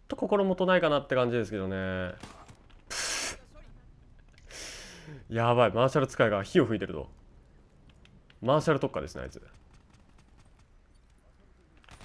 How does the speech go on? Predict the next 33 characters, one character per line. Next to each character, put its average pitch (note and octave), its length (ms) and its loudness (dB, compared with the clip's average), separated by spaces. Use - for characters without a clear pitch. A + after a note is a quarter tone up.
上 C3+ 160 8
で A#2 80 2
す。 - 100 -10
う F#3+ 320 6
い。 C3+ 100 4
ト C#3 100 -6
ラ D#3+ 160 4
ッ - 40 -12
カ B2 140 6
ー G#2 40 2
様 C#3 220 0
々。 D3 400 4
門 D3+ 160 0
待 D#3+ 100 2
ち D#3 60 -2
に C#3 80 2
も G#2 80 -2
対 A#2+ 180 0
応 A2 40 -4
し A2+ 60 -4
ま G#2 120 -2
す G2 60 -10
よ。 - 120 -10
よ A2+ 100 -4
し、 - 240 -12
オ - 40 -10
ッ - 40 -16
ケ - 80 -12
ー。 C#3+ 280 -18
強 F3+ 240 8
い。 G3+ 60 4
う F3+ 60 4
わ、 F3+ 200 6